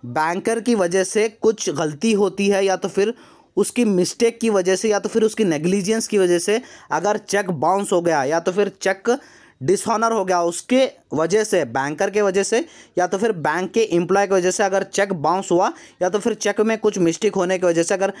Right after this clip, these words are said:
पेई को पैसे नहीं मिले तो तब उ-, तब उसे हम कहेंगे wrongly dishonor of check। ये, ये हो गया अपना मीनिंग। अब हम देखेंगे कॉन्सिक्वेंसेस क्या क्या होते हैं, इसका परिणाम क्या भुगतना पड़ेगा एक बैंकर को, वो हम देखेंगे। चलिए,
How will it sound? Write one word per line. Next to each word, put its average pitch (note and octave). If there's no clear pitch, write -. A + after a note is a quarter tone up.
पेई A3+
को A3+
पैसे G3
नहीं F#3+
मिले G3+
तो G#3
तब G3
उ-, E3+
तब F3+
उसे F#3
हम F#3
कहेंगे D#3+
wrongly F#3
dishonor D#3
of -
check। A#2
ये, C#3+
ये E3+
हो A#3
गया G#3+
अपना A3+
मीनिंग। D3
अब F3+
हम A3+
देखेंगे G#3
कॉन्सिक्वेंसेस F#3+
क्या D#3+
क्या D#3
होते D#3+
हैं, F3+
इसका G#3
परिणाम F#3
क्या F3+
भुगतना D#3+
पड़ेगा D3+
एक G3+
बैंकर E3
को, C#3+
वो D3
हम G#3+
देखेंगे। E3+
चलिए, G2